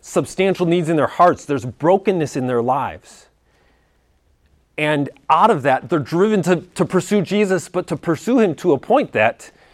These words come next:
I mean, his mission is on some level threatened here. I mean, he's, he's the divine Son of God. It's not threatened in that sense. But he's gotta have a boat standing by so he's not crushed.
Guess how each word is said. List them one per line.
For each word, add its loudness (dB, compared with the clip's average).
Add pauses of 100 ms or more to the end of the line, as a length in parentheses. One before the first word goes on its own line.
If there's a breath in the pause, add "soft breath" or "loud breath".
(340 soft breath)
I 2
mean, 0 (180)
his 0
mission 4
is 2
on 2
some 2
level 4
threatened -4
here. -12
I -6
mean, -2
he's, -2
he's -6
the -2
divine 0
Son 0
of -6
God. 2 (260 soft breath)
It's -6
not 0 (160)
threatened -2
in -2
that -2
sense. -12 (480 soft breath)
But 4 (260)
he's -2
gotta 4
have 6
a 4
boat 4
standing -2
by 4
so 2
he's 0
not 2
crushed. -4